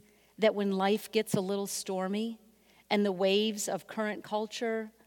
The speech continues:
of financial pressure, of sickness, of broken relationships seem to be tossing us to and fro,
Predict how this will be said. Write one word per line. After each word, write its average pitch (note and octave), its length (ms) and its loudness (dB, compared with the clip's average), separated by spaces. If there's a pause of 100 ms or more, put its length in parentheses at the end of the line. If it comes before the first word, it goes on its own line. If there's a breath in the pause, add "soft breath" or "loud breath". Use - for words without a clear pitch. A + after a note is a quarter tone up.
(140 soft breath)
of F#3+ 120 0
financial G3+ 600 0
pressure, G#3 760 -4
of F#3 120 -6
sickness, - 800 -2
of F3 200 -8
broken G#3+ 380 -2
relationships G3+ 960 -2 (260 loud breath)
seem B3 400 2
to B3 80 -8
be G#3+ 140 -2
tossing A3+ 720 -2
us A3+ 280 0
to A#3+ 420 0
and G3 180 -2
fro, G3+ 600 -2